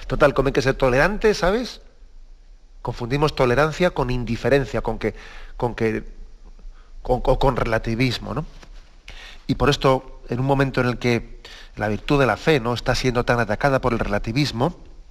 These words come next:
pues es que es importantísimo el don de, el don de entendimiento para superar estas, eh, estas tentaciones contra la fe.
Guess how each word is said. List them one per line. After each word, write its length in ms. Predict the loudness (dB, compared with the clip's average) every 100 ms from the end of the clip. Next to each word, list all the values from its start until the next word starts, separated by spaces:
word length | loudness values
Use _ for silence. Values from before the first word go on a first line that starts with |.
| -20 -20 -20 -20 -20 -20 -16 -14 -8
pues 140 | -4 -2
es 100 | -2
que 120 | 0
es 100 | 0
importantísimo 840 | 0 -2 -2 -4 -2 -2 -2 0
el 80 | 0
don 220 | 2 2
de, 160 | 2 0 -2 -12 -4
el 100 | 0
don 140 | 0
de 60 | 0
entendimiento 760 | 0 0 -2 0 0 0 0
para 160 | -2 -2
superar 360 | -2 0 2 2
estas, 360 | 2 0 -2 -8 -16 -18 -12
eh, 220 | -6 -4 -4 -8 -12 -14 -14 -18 -18 -20 -20 -20 -20 -20 -16 -12
estas 200 | -4 -2
tentaciones 640 | 0 0 -2 2 2 2 -2
contra 280 | -2 -2
la 100 | -2
fe. 200 | 0 -2